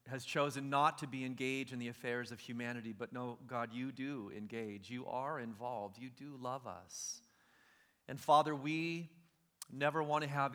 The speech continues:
anything within our mindset, the way that we think or live,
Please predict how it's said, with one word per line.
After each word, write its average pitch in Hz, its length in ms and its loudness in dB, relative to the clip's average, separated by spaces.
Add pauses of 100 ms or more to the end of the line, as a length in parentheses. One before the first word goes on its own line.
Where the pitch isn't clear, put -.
anything 156 520 -4
within 135 340 -4
our 127 220 0
mindset, 127 800 -2 (100)
the 120 100 -6
way 131 380 -2
that 120 220 -4
we 123 120 -6
think 127 560 -6
or 120 220 -4
live, 120 480 -4